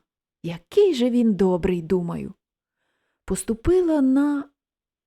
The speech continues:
на благовіщення. Сказала та й удавилась. А в очах так і заблищали сльози. А далі: Поступила,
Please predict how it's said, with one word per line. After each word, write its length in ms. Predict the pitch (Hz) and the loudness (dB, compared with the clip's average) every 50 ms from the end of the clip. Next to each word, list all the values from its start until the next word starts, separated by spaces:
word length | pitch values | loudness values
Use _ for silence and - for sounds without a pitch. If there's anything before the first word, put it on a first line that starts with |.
| _ _ _ - | _ _ _ -4
на 140 | 233 269 | -4 -2
благовіщення. 1200 | 262 226 240 262 254 240 226 254 240 214 226 214 196 - - - - 202 190 190 190 190 185 196 - _ _ _ _ _ _ _ _ _ _ _ _ _ | -2 0 -2 -2 -2 0 -2 -2 0 0 0 0 0 -4 -8 -6 -6 -6 -4 -4 -4 -4 -6 -8 -12 _ _ _ _ _ _ _ _ _ _ _ _ _
Сказала 960 | - - - - 185 180 165 165 202 262 302 311 302 294 277 269 269 269 269 - _ _ _ _ - | -16 -16 -12 -8 -8 -6 -4 -2 -2 -2 -2 -2 -4 -4 -4 -4 -4 -6 -8 -12 _ _ _ _ -10
та 180 | - 262 311 | -8 -8 -6
й 140 | 330 302 - - | -6 -8 -10 -6
удавилась. 880 | - 214 185 185 196 185 170 175 170 170 170 160 165 170 - - - _ _ _ _ _ _ _ _ _ _ | -6 -6 -2 -2 -4 -4 -2 -4 -4 -4 -4 -6 -8 -10 -12 -16 -18 _ _ _ _ _ _ _ _ _ _
А 120 | - 175 185 | -4 -4 0
в 60 | 208 | 0
очах 460 | 240 240 - - 359 370 339 - - | 0 -2 0 -2 -2 -2 -2 -4 -8
так 300 | - - 254 285 277 - | -4 -4 -4 -4 -2 -2
і 60 | 254 | -2
заблищали 640 | 202 208 180 175 185 185 185 - - 196 185 185 180 | 0 0 0 0 -2 -4 -4 -2 -4 -2 -2 -2 -2
сльози. 560 | 170 - - 175 165 160 160 165 160 170 170 - _ _ _ _ _ _ _ _ _ _ _ _ | -4 -6 -6 -6 -6 -6 -8 -8 -10 -12 -14 -14 _ _ _ _ _ _ _ _ _ _ _ _
А 100 | - 170 | -12 -10
далі: 500 | 156 165 190 233 269 269 240 226 233 233 _ _ _ _ _ _ _ _ _ _ _ _ _ - | -6 -4 -4 -4 -2 -4 -4 -6 -6 -10 _ _ _ _ _ _ _ _ _ _ _ _ _ -4
Поступила, 920 | - 240 - - - 247 214 - - 311 339 359 359 330 311 302 294 302 | -4 -4 -4 -2 -2 -4 -4 0 2 2 2 4 2 2 0 -2 -4 -8